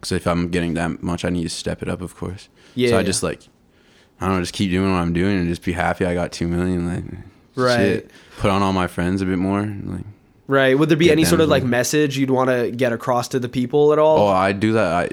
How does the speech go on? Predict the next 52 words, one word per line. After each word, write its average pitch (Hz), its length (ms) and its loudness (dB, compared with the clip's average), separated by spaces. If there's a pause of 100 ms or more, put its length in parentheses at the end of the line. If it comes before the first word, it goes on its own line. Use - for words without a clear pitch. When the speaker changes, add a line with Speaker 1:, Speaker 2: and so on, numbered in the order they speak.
(200)
Speaker 1:
like, - 260 -10
I - 60 -4
don't 90 100 0
know. 90 60 0
You 98 80 0
probably 107 180 0
see 95 140 -4
my 85 80 -2
stories. 87 240 -2
I 95 60 2
always 90 260 0
just 90 160 -6
have 85 160 -2
random 87 320 -2
things 87 300 -4
to - 100 -8
say, - 220 -4
just 90 140 -10
little 90 280 -2 (480)
Speaker 2:
Yeah. 104 220 -8
Speaker 1:
messages, 92 580 -4
advice, 87 600 -6
like, - 240 -10 (1040)
like, - 260 -10
just - 300 -8
whatever, 85 480 -2
wisdom, 87 440 -2
I 90 80 -4
think, 87 400 -6
some 87 260 -6
stuff 85 220 -10
like 85 160 -8
that. 90 240 -6 (360)
Speaker 2:
Yeah. 104 280 -6
Speaker 1:
You 87 80 -4
know, 85 80 -2
I'd 98 160 2
like 98 180 -2
to 98 120 -4 (200)
buy 90 200 0
a 90 60 0
lot 90 180 0
of 87 60 -2
animals, 90 680 -4 (120)
rare 90 320 -2
animals 90 520 -2
that - 100 -6
are 92 60 -2
going 90 180 -2
endangered 90 500 -4
or 90 60 -6
something, 90 500 -6